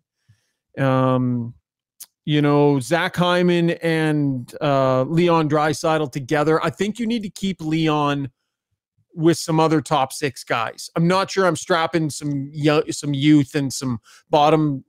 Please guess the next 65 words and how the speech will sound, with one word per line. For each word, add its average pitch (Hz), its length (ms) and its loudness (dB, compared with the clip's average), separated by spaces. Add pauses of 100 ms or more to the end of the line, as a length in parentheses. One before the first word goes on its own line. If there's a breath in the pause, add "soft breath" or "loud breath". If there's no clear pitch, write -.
players 156 400 2
to, 147 220 -2
I 160 100 2
think 190 160 -4
there's 175 140 -2
too 214 120 -6
much 214 180 -2
frustration 175 600 -2
in 151 60 -4
his 143 200 -4
game 147 240 -2
right 143 200 0
now. 131 280 -2 (240 soft breath)
I - 40 -8
think 185 160 0
he 190 80 -2
needs 185 220 2
people 170 260 0
to 151 60 0
make 147 220 0
plays 147 300 2
with 165 200 0
for 143 120 -8
him 143 160 -2
to 127 60 -6
find 139 300 0
his 123 120 -6
way 139 120 0
through 139 260 -4
this. 160 160 4 (500 soft breath)
So - 160 0
I 147 100 6
would 139 160 2
probably 147 300 4
keep, 143 260 2 (120)
you 170 100 2
know, 143 120 4
Hyman 147 380 2
up 147 180 -2
there. 165 300 4 (380)
But 165 100 4
I'm 170 60 2
kinda 208 320 2
editing 180 320 4
on 156 120 2
the 143 80 0
fly 143 280 2
a 131 80 4
little 131 220 2
bit 127 200 -2
here 131 220 -4
'cause 139 140 -4
I 143 120 2
do 175 240 2
like 170 220 2
the 147 120 0
idea 139 420 -2
of, 127 220 -6
of 127 200 -6
Ryan 139 340 -4
McLeod 131 400 -6
shifting 135 320 -12
to 120 80 -14
the 120 80 -14
wing. 156 340 -4